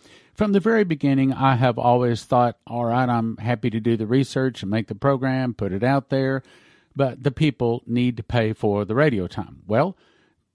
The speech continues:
the people have not been paying for the radio time. And I've given it a whole year, but the money has not come in.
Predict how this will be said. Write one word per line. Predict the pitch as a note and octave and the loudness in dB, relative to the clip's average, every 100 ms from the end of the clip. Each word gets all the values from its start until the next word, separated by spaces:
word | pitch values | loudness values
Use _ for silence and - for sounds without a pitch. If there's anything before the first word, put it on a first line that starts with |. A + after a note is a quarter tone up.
| C3+ - | -20 -14
the | A#2 | -14
people | - C3 - A#2+ | -6 -6 -4 -4
have | G#2+ | -2
not | C3 A2 | -4 -4
been | B2 A2+ | -6 -6
paying | C3 A#2+ A2 | -6 -6 -6
for | A#2+ | -6
the | A2 | -2
radio | A2+ A2 F2+ | 0 2 0
time. | E2+ F#2+ C2 - _ _ _ _ - | -6 -10 -14 -18 _ _ _ _ -6
And | D3 D#3 D#3+ D#3+ | -2 0 0 0
I've | D3 D3+ | -2 -2
given | E3+ F3 | -2 0
it | F3 | 2
a | E3 | 4
whole | E3 F3+ | 4 2
year, | G#3+ B3 - _ _ _ - | 0 -2 -4 _ _ _ -6
but | A#2+ C3+ - | -4 -4 -4
the | C3+ | -2
money | D3+ E3 | 0 0
has | C#3 | 0
not | C#3 C#3 | -2 -6
come | - C#3+ | -4 0
in. | C3+ B2 C3+ | 0 0 -4